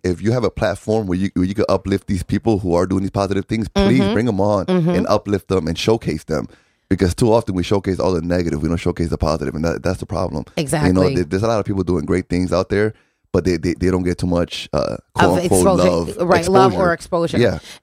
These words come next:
Speaker 2: Yeah, you know what? It's since, um, I try to get, grab the kids. So every once in a while, when the kids go on break,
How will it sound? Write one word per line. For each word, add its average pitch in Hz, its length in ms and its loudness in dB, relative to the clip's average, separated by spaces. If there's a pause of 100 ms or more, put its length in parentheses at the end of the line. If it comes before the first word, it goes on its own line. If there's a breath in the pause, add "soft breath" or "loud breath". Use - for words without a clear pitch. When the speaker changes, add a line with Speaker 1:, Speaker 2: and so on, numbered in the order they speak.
Speaker 2:
Yeah, 190 160 4
you 190 160 0
know 208 120 2
what? 220 200 0
It's - 180 -10
since, - 300 -4 (200)
um, 151 440 -2 (520)
I 165 120 4
try 185 240 -2
to 175 80 -2
get, 160 240 -4
grab 151 240 -2
the 156 80 -4
kids. 160 400 -6
So 165 260 0
every 165 360 0
once 160 540 -4
in - 80 -6
a 165 60 0
while, 139 320 -2
when 147 160 -4
the 143 80 -4
kids - 320 -4
go 151 160 -2
on 139 240 -4
break, 160 500 -2